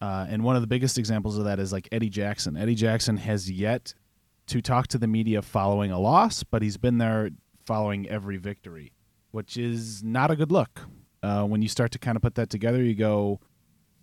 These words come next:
you know, we're shying away from the, from the media when, when we lose and when there's, somebody needs to take s-, accountability and kind of address what went wrong.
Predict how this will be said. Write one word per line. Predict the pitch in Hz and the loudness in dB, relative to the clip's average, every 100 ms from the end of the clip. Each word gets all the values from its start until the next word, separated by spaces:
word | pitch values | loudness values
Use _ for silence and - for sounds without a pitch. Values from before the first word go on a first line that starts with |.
| _ _ _ | _ _ _
you | - 101 | -14 -8
know, | 95 104 - | -4 -4 -4
we're | 107 117 | -4 -2
shying | - 131 120 117 | 0 2 2 2
away | 107 110 117 | 2 4 2
from | - 113 | 2 0
the, | 107 92 | 0 -2
from | - 107 | -2 0
the | 104 | 2
media | 107 113 117 110 | 2 4 4 4
when, | 107 104 98 | 2 0 0
when | 101 | 0
we | 101 104 | 0 2
lose | 156 175 170 147 | 4 6 4 4
and | 110 | 2
when | 107 | 2
there's, | 101 98 - - | 0 -2 -4 -8
somebody | - 139 123 117 | 0 4 6 6
needs | 110 104 | 4 2
to | - | -2
take | 117 - | -4 -4
s-, | - | -8
accountability | 101 110 98 95 151 156 156 147 | -8 -6 -2 4 6 6 4 2
and | 101 | 0
kind | 101 104 101 | -2 -4 -6
of | 87 - | -8 -10
address | 95 104 101 - | -8 -4 -4 -6
what | 110 | -8
went | 95 - | -8 -2
wrong. | 113 127 | 2 2